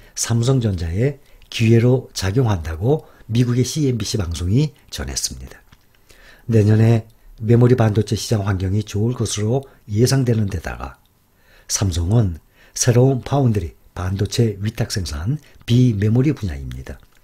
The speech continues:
기회가 있을 것으로, 어, 티에스엠씨와 같은 경쟁사보다 밸류에이션이 매력적이기 때문에 낙관론을 유지한다고 말했습니다.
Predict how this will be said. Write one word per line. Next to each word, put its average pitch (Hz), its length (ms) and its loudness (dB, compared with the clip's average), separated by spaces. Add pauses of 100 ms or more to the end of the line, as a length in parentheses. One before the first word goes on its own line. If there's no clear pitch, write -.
(380)
기회가 117 320 6
있을 110 280 0
것으로, 98 640 -6 (300)
어, 90 260 -10
티에스엠씨와 123 640 0
같은 101 320 0 (360)
경쟁사보다 117 840 0 (300)
밸류에이션이 120 680 4
매력적이기 104 680 -2
때문에 98 460 -2 (200)
낙관론을 95 840 -4
유지한다고 82 840 -6
말했습니다. - 680 -10